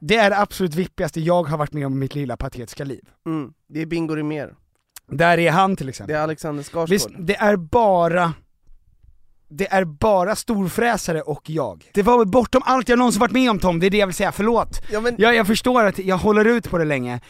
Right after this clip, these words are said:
Speaker 1: Jag gick fram till baren, tog fram mitt kort. Han sa, "Stoppa undan det där." Jag sa, "Okej, eh, ett glas prosecco." Då tittade han på mig och sa, "Vi har inte.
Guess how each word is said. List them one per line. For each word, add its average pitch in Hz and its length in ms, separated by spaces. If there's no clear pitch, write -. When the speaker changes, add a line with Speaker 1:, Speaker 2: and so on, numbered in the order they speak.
Speaker 1:
Jag 226 220
gick 247 120
fram 233 280
till 185 100
baren, 170 520
tog 220 180
fram 214 180
mitt 185 140
kort. - 420
Han 175 160
sa, 196 140
"Stoppa 202 300
undan 190 280
det 175 60
där." 107 260
Jag 180 180
sa, 156 320
"Okej, 156 480
eh, 160 300
ett 190 320
glas 180 400
prosecco." 131 680
Då 180 80
tittade 190 260
han 175 60
på 139 80
mig 120 260
och 147 100
sa, 127 320
"Vi 156 80
har 175 200
inte. 117 220